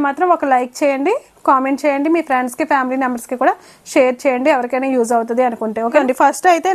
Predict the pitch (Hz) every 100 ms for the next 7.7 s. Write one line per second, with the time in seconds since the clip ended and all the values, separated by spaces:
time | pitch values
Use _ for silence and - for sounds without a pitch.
0 | 320 269 302 330 302 285 359 302 285 311
1 | 311 277 277 240 233 220 220 277 415 -
2 | - - - 262 240 - 320 349 320 285
3 | 359 370 294 277 302 269 254 285 277 262
4 | 269 262 254 339 294 233 - 233 214 -
5 | 214 - 220 - - - - - 302 285
6 | 311 302 311 311 _ 285 320 294 262 269
7 | 262 240 254 247 240 226